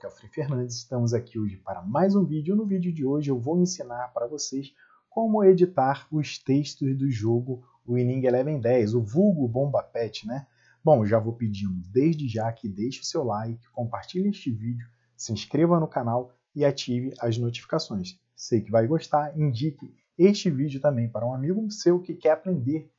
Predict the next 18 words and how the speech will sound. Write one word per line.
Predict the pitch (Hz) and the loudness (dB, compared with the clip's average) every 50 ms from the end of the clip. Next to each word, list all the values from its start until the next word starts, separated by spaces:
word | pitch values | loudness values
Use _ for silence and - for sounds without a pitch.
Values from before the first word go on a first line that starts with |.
| _ _ - | _ _ -10
a | |
editar | 131 127 131 123 - - 117 123 120 - _ _ _ _ _ _ | -8 -4 -4 -4 -4 -4 -6 -6 -8 -12 _ _ _ _ _ _
e | - 131 135 | -2 0 2
mexer | 147 151 139 - - - 139 151 | 2 0 0 -2 -2 -2 -2 0
um | 143 131 | -2 -4
pouco | 120 - 143 139 135 139 | -4 -4 -6 -4 -4 -2
mais | 117 113 113 117 123 123 120 - _ _ _ _ _ _ - | 0 0 2 2 0 0 -2 -8 _ _ _ _ _ _ -2
nessa | 110 117 120 117 120 - 117 120 | 0 2 2 2 0 0 0 0
edição | 117 117 - - - 120 117 127 123 | 0 -2 -6 -8 -6 -4 -4 -4 -6
que | - - - | -8 -10 -10
todo | 104 - _ - 143 160 143 135 | -12 -8 _ -2 -2 -2 -2 0
brasileiro | 127 127 127 127 120 110 104 104 113 113 - - _ _ _ - | 2 2 4 4 2 2 0 -2 -4 -4 -8 -14 _ _ _ -8
gosta, | 98 101 92 90 - - - - _ - | -6 -6 -6 -8 -10 -16 -20 -18 _ -4
o | 117 110 | -2 -2
vulgo | 104 104 110 131 156 135 131 | -2 0 0 0 0 0 0
Bomba | 131 139 139 139 139 | -2 -2 -2 -2 -4
Pet. | 131 - - - - - - | -4 -6 -8 -12 -12 -8 -4
Bom, | 120 131 127 - - | -2 -2 -2 -2 -6